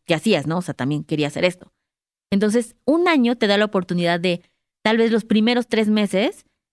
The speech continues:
eh, juntar, eh, la inversión que necesitas, ¿no? Que más adelante hablaremos de cómo calcular eso. Después de que ya tienes ese dinerito, pues ahora sí aventarte, ¿no? Después, por seis meses, estarlo practicando, ver cómo se mejora, a quién más le puedes vender, qué es lo que te hizo falta, ¿no?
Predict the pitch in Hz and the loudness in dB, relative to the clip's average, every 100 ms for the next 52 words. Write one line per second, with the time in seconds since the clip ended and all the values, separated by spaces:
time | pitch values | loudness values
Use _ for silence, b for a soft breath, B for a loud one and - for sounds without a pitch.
0 | _ _ _ _ _ - 196 190 214 202 | _ _ _ _ _ 0 0 2 0 2
1 | 220 226 - 214 202 190 185 185 180 180 | 0 0 -2 0 2 2 2 2 2 2
2 | 180 202 196 208 175 151 - - - 185 | 0 0 0 0 0 -4 -8 -8 -2 -2
3 | 196 170 160 175 160 156 165 156 151 160 | 0 0 0 0 0 0 0 0 -2 -2
4 | 151 - 165 165 160 151 151 131 - - | -4 -2 0 0 -2 -4 -4 -4 -8 -20
5 | _ _ _ _ 185 202 277 302 285 262 | _ _ _ _ 0 2 2 2 2 0
6 | 262 233 185 175 180 226 175 160 180 180 | 0 0 0 0 0 -2 -2 0 0 2
7 | 185 180 160 156 - - _ _ _ _ | 0 2 0 -2 -4 -14 _ _ _ _
8 | _ 180 202 202 - 214 214 226 214 285 | _ -2 0 0 0 0 2 0 2 0
9 | 277 254 277 226 208 196 208 185 165 160 | 2 0 0 -2 -2 -2 0 -2 -2 -6
10 | - 165 151 - _ _ _ 175 208 208 | -2 0 -2 -8 _ _ _ 0 0 2
11 | 247 240 240 196 151 - 175 156 165 151 | 2 2 0 0 0 0 0 0 -6 -4
12 | 208 208 208 214 226 226 202 202 190 170 | 0 2 2 2 0 -2 0 0 0 0
13 | 160 175 165 175 202 208 190 160 170 175 | 2 0 0 -2 -2 -2 -2 -2 -2 -4
14 | 175 170 165 127 151 | -2 -2 -2 -6 -4